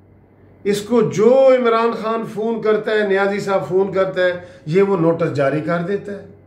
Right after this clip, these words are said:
इतना ताबेदार बना हुआ है। ये उसी वीडियो से बना हुआ है, सरता पा वाली, या कोई और मसला है? ये क्या मसला है?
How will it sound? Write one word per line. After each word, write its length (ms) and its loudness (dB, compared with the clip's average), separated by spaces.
इतना 300 0
ताबेदार 600 2
बना 220 -2
हुआ 220 0
है। 320 -8
ये 80 -2
उसी 300 0
वीडियो 440 2
से 140 2
बना 220 0
हुआ 260 2
है, 240 2
सरता 440 -2
पा 260 -2
वाली, 580 -4
या 200 2
कोई 240 2
और 260 2
मसला 320 -2
है? 260 0
ये 60 0
क्या 280 0
मसला 380 0
है? 220 -6